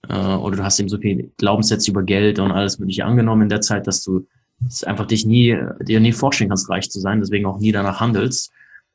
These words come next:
Oder es kann genau das Gegenteil triggern. Ja, und das Interessante ist, manchmal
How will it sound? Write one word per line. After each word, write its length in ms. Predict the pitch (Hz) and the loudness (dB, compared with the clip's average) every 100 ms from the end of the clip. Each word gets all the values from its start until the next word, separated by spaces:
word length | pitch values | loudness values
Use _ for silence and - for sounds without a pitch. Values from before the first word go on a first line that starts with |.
| _ _ _ | _ _ _
Oder 320 | 135 143 110 | 4 4 4
es 100 | 95 | 2
kann 140 | 127 120 | 2 4
genau 160 | 120 | 4
das 120 | 110 | 2
Gegenteil 420 | 120 147 104 92 90 | 4 4 4 0 -2
triggern. 540 | - 92 85 65 - _ _ | -6 -4 -4 -4 -10 _ _
Ja, 140 | 98 107 | -2 0
und 240 | 104 107 - _ | 0 -2 -8 _
das 100 | - | -2
Interessante 300 | 117 110 127 | 0 2 2
ist, 180 | 120 - _ - | 2 -2 _ -2
manchmal 680 | 113 131 123 110 117 110 | 0 2 2 2 2 -2